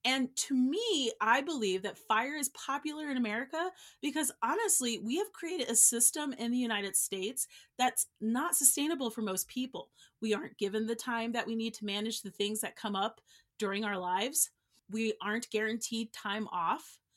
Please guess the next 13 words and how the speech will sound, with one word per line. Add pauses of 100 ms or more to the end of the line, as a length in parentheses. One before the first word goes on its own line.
(240)
We
don't
have
this
really
basic
standard
of
humane
living
in
this
country.